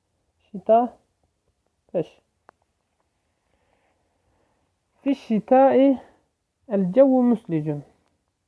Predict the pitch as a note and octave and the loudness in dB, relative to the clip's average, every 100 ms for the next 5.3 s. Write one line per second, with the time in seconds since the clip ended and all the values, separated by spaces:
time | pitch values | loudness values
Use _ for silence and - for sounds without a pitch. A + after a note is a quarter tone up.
0 | _ _ _ _ _ _ - A#3 A3+ A#3 | _ _ _ _ _ _ -10 -10 -6 -4
1 | A#3 A3+ _ _ _ _ _ _ _ _ | -4 -6 _ _ _ _ _ _ _ _
2 | _ _ _ _ _ _ _ _ _ _ | _ _ _ _ _ _ _ _ _ _
3 | _ _ _ _ _ F#3 F3 G3 A3+ - | _ _ _ _ _ -4 2 4 4 -2
4 | _ _ _ _ - F#3 G#3 A3+ F#3 E3+ | _ _ _ _ -14 -2 0 0 0 2
5 | G#3 C4 | 2 0